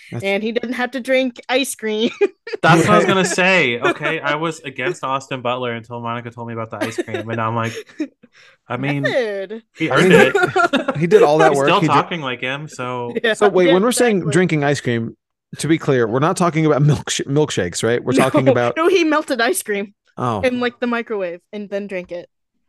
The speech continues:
Speaker 1: Good for, good for him. Good for
Speaker 2: Yeah.
Speaker 1: him. All right. Um, director. We have two
Speaker 2: <laughs> I see.
Speaker 1: categories left. We have, we have directors.
Speaker 2: <laughs>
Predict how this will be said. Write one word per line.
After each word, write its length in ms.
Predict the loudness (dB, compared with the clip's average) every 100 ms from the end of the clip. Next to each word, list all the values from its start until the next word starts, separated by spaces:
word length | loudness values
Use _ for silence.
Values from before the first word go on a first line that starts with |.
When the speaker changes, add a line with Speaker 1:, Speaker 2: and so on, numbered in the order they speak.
| _ _ _ _ _
Speaker 1:
Good 120 | -6
for, 160 | -6 -8
good 240 | -6 -8
for 100 | -4 -2
him. 320 | 0 0 -2 -10 _ _
Good 140 | -6 0
for 60 |
Speaker 2:
Yeah. 320 | 2 2 0 -4
Speaker 1:
him. 60 | _ _ _ _ _ _ _
All 120 | 0 2
right. 260 | 2 0 -2
Um, 340 | -2 0 0 -6 -10 -2
director. 580 | 2 2 2 2 2 2
We 80 | 0
have 100 | 0
two 120 | 0
Speaker 2:
<laughs> 40 |
I 40 | 2
see. 60 |
Speaker 1:
categories 460 | 4 4 2 2 0
left. 300 | 0 -2 -4
We 140 | -2 2
have, 260 | 0 -2 0
we 140 | 2
have 180 | 2 2
directors. 680 | 0 2 0 0 0 0
Speaker 2:
<laughs> 40 | -2